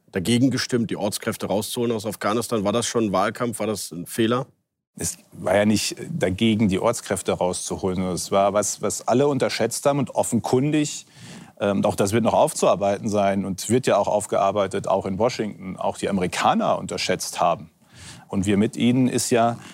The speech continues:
Speaker 2: in welcher Geschwindigkeit die Taliban, äh, in der Lage waren, äh, in, binnen weniger Tage, äh, äh, dort das Land zu übernehmen. Ich meine, wir haben über Jahre, ich habe mir selbst auch angeschaut, ich war da vor Ort in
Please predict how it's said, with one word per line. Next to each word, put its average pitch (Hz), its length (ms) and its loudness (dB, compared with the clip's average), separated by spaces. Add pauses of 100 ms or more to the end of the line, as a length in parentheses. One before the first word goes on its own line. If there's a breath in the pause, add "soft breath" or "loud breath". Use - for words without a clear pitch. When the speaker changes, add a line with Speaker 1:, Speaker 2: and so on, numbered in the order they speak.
(140 loud breath)
Speaker 2:
in 101 180 0
welcher 107 240 2
Geschwindigkeit 107 760 2
die 104 80 0
Taliban, 101 800 0
äh, 107 240 -6
in 110 140 -4
der 98 120 0
Lage 95 380 2
waren, 120 440 2 (400 soft breath)
äh, 104 220 -2
in, 104 480 2
binnen 104 340 6
weniger 104 340 4
Tage, 104 720 0
äh, 107 640 -4
äh, 107 60 -4
dort 95 600 0
das 101 140 -4
Land 143 200 4
zu - 140 -4
übernehmen. 95 580 -2
Ich - 100 -12
meine, 104 160 0
wir 98 120 2
haben 104 140 2
über 104 180 2
Jahre, 104 320 4
ich 117 100 -2
habe 120 120 0
mir 117 80 2
selbst 123 300 2
auch 123 180 4
angeschaut, 160 460 4
ich 113 100 0
war 135 120 6
da 151 120 6
vor 131 160 0
Ort 214 260 2
in 120 180 0